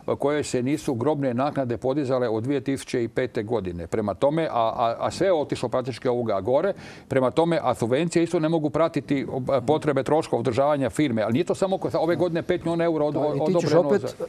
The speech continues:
Speaker 2: se naći u poziciji da pred javnošću kao predsjednik nadzornog odbora
Speaker 1: Ja nisam
Speaker 2: objašnjavaš.
Speaker 1: predsjednik nadzornog odbora
Speaker 2: A
Speaker 1: Ukopa.
Speaker 2: član si?
Speaker 1: Nisam, ne, ne,
Speaker 2: Nisi
Speaker 1: ne.
Speaker 2: ni član Ukopa?
Speaker 1: Ne, ne, ne, ne, ne.
Speaker 2: Ja,
Speaker 1: Ja
Speaker 2: a
Speaker 1: sam u G P P-u, da.
Speaker 2: I, a još, u koliko još?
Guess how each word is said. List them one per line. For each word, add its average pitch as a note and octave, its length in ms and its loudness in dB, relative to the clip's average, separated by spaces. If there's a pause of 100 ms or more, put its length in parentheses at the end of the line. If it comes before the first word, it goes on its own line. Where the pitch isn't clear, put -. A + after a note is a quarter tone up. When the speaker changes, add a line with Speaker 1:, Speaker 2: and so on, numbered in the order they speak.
(220)
Speaker 2:
se F3 200 -2
naći E3+ 280 0
u - 20 -6
poziciji D3+ 480 0
da B2+ 400 0 (140)
pred C3 180 -2
javnošću C3+ 460 -2
kao B2 140 -2
predsjednik C3 400 -4
nadzornog B2+ 340 -2
odbora C3 280 0
Speaker 1:
Ja B2 40 4
nisam B2+ 160 4
Speaker 2:
objašnjavaš. C3 320 2
Speaker 1:
predsjednik A2 320 -2
nadzornog G2+ 260 -4
odbora G2+ 260 -2
Speaker 2:
A - 20 -4
Speaker 1:
Ukopa. F2+ 140 -4
Speaker 2:
član C#3 220 2
si? - 180 -4 (540)
Speaker 1:
Nisam, G#2+ 380 -2 (120)
ne, G2 140 -2
ne, F#2 60 -4
Speaker 2:
Nisi A3 200 -2
Speaker 1:
ne. G#3+ 40 2
Speaker 2:
ni F#3+ 80 0
član A#3 300 0
Ukopa? D#3 220 -2
Speaker 1:
Ne, E3+ 120 -2
ne, D3+ 160 -4
ne, A2+ 180 -4
ne, F#2+ 140 -10
ne. F#2+ 220 -10 (160)
Speaker 2:
Ja, G#3 180 -6 (140)
Speaker 1:
Ja A2 80 0
Speaker 2:
a - 20 2
Speaker 1:
sam A2 200 2
u A#2+ 40 -2
G B2 140 0
P - 180 -4
P-u, A2+ 220 -4 (100)
da. F2+ 100 -12 (440)
Speaker 2:
I, C3+ 160 -6
a C#3 60 -6
još, E3+ 380 0
u D3+ 80 -4
koliko - 300 -2
još? C#3 260 -6